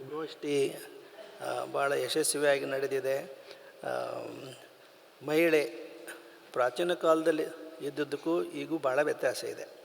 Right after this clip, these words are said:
ಅನೇಕ ಪ್ರಾಚೀನ ಗ್ರಂಥಗಳೇನಿವೆ,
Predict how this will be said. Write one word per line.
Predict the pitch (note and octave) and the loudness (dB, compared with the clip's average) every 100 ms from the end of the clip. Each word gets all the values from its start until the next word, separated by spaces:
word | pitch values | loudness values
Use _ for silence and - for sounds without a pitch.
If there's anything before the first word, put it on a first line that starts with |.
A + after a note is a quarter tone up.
| - - - - - - - - - - - - - - - - - - - | -20 -20 -20 -20 -20 -20 -20 -20 -20 -20 -20 -20 -20 -20 -20 -20 -20 -12 -2
ಅನೇಕ | F#3 A#3+ B3 | 4 4 6
ಪ್ರಾಚೀನ | A3+ - E3+ E3+ A3+ A3+ | 4 6 2 4 4 4
ಗ್ರಂಥಗಳೇನಿವೆ, | F#3 F3 F3+ F3 F#3 E3+ E3+ C3 C3+ F#3+ - | 4 0 2 2 2 4 2 2 0 -4 -10